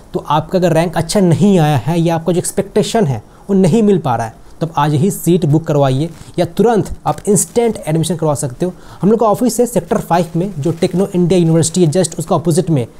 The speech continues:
हल्दिया petrochemicals building है, simply वहाँ पर जाना है and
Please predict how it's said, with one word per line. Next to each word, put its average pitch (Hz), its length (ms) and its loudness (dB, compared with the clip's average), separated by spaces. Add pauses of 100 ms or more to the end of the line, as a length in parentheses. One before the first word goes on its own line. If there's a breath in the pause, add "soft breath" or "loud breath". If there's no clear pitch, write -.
(220 loud breath)
हल्दिया 185 300 4
petrochemicals 180 720 0
building 151 320 4
है, 165 140 -6 (280 loud breath)
simply 175 200 2
वहाँ 160 180 2
पर 185 140 0
जाना 151 240 -2
है 175 80 -8 (380 loud breath)
and 151 180 -2